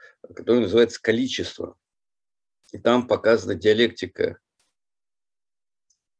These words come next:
числа и других атрибутов математики. Очень тонкий, так сказать, э, раздел, который я искренне сове-,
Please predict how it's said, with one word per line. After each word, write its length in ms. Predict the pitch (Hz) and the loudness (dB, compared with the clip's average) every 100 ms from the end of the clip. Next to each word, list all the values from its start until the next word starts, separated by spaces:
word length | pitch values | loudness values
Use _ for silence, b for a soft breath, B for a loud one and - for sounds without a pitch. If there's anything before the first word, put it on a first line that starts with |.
| _ _ _ _ _ _ _ _ _ _ _ _ _ _ - _ | _ _ _ _ _ _ _ _ _ _ _ _ _ _ -20 _
числа 540 | - 127 - 104 139 | -2 -2 2 2 4
и 100 | 143 | 4
других 560 | 95 101 95 123 - - _ _ _ _ _ _ _ - | 2 -4 -4 -4 -4 -12 _ _ _ _ _ _ _ -4
атрибутов 640 | 107 117 104 120 127 - | 2 2 2 0 -2 -2
математики. 760 | 104 - 110 95 - - - - B B B | -6 -2 0 0 -2 -14 -20 -20 B B B
Очень 340 | 107 104 - | -8 -6 -8
тонкий, 640 | - 131 98 - - - _ | 2 2 2 -2 -12 -12 _
так 160 | - | -20
сказать, 140 | - - | -16 -8
э, 380 | - 53 - - | -4 -2 0 2
раздел, 380 | 101 98 131 165 | 2 0 0 -2
который 440 | - 95 110 104 | -2 -4 -2 -2
я 120 | 90 101 | -2 -4
искренне 340 | 95 - 85 | -4 -10 -12
сове-, 320 | - 82 - | -8 -8 -8